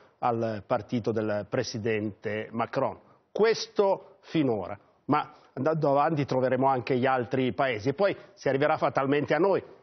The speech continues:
Noi, se non, eh, se non c'è il mio decesso prima, ci vediamo poi alle dieci e mezzo nella, nella nostra non stop.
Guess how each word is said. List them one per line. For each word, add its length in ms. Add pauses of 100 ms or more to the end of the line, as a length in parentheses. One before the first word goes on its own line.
(140)
Noi, 420
se 240
non, 260
eh, 480
se 140
non 100
c'è 120
il 60
mio 120
decesso 440
prima, 260 (240)
ci 120
vediamo 480
poi 300
alle 640
dieci 320
e 60
mezzo 580 (320)
nella, 800
nella 260
nostra 460
non 180
stop. 480